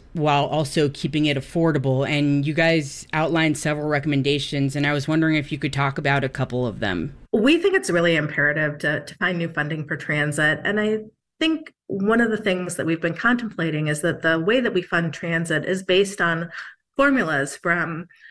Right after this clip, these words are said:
Speaker 2: the nineteen eighties. And so some of the ways that we've been talking about filling that gap would be reforming the way that we tax things in this region. You could think about taxing services,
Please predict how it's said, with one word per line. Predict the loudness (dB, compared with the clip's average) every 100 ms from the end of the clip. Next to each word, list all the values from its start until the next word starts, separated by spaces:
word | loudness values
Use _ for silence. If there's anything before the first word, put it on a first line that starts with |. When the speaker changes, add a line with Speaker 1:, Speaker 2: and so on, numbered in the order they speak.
| -6
Speaker 2:
the | 0
nineteen | 2 0 -2 -4
eighties. | -2 -2 0 -2 -4 -4
And | -4 -2
so | 0 2 0
some | 0 2
of | 2
the | 4
ways | 2 2 2
that |
we've | 0 2
been | 2 0
talking | 0 0 0 -2
about | -2 0 2 0 0
filling | 0 2 2
that | 0 0
gap | 0 0 0 -2
would | -4
be | -2 0 0 -2
reforming | -2 -4 -2 0 0
the | 0
way | 2 2
that | 0 0
we | -2
tax | -4 0 0 0 -4
things | 0 0 2
in | 2 2
this | 2 0
region. | 0 2 2 2 0 -6 -16 -14 0
You | 2
could | 4 4 2 0 -4
think | -4 -4
about | 0 0 0 -4 -16 -20 _
taxing | -2 0 0 -2 0 -2
services, | 0 0 0 -2 -2 -2 -2 -4 -10